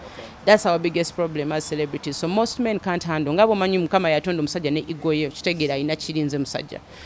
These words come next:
Naye bw'obeera n'omukazi nga star, abantu gwe tebakulaba ne bw'oba nga gwani. Okitegeera. So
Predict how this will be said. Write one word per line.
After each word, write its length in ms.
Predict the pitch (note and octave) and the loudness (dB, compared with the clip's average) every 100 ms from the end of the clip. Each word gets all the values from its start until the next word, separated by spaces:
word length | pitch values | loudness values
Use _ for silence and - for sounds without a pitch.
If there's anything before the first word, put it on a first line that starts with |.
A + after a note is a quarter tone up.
| - - | -16 -2
Naye 200 | D#3 G#3+ | 2 4
bw'obeera 320 | G#3 F3 G3+ | 4 6 4
n'omukazi 500 | G3+ G3+ A3 G3+ E3 | 4 2 4 4 4
nga 160 | D#3 D#3+ | 2 2
star, 220 | - G#3 | 2 2
abantu 280 | E3+ D#3 E3 | 2 -2 -4
gwe 160 | E3+ | -6
tebakulaba 600 | F#3+ B3 D#4 E4 D4+ C#4+ | -4 -4 -4 -2 0 0
ne 80 | A3+ | 0
bw'oba 260 | B3+ B3+ B3+ | -2 0 0
nga 160 | G3+ | 0
gwani. 480 | F#3+ G#3 G#3 F#3+ F#3 E3+ - - E3 | 0 0 0 -2 -4 -8 -16 -12 -8
Okitegeera. 600 | D#3 - F#3+ E3 D#3 D3+ | -2 0 0 2 2 2
So 260 | - E3 | 2 0